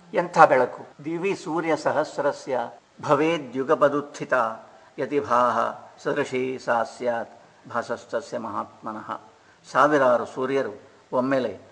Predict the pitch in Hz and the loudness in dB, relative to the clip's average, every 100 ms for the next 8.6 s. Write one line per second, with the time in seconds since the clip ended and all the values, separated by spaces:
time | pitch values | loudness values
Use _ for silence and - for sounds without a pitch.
0 | - - 127 143 143 127 127 131 143 143 | -20 -14 -2 0 0 0 0 2 0 -2
1 | 113 110 - _ 143 123 107 110 92 - | -10 -10 -20 _ -2 -2 -2 -4 -8 -14
2 | - _ _ _ _ _ - 170 143 123 | -20 _ _ _ _ _ -10 0 4 6
3 | 117 139 151 131 120 131 151 151 131 123 | 6 6 4 2 -2 -2 6 6 6 0
4 | 95 - - - 127 127 123 110 127 127 | -8 -16 -16 -2 2 2 2 0 -2 -4
5 | 104 104 - - _ _ _ _ _ 131 | -8 -16 -20 -20 _ _ _ _ _ -4
6 | 131 151 - 156 113 - - 139 147 135 | -2 -2 -4 -4 -4 -4 -2 0 0 -2
7 | 120 104 117 135 - 123 113 123 117 - | -4 -2 2 2 0 -8 -8 -6 -6 -6
8 | 127 110 104 92 90 | -6 -6 -6 -10 -14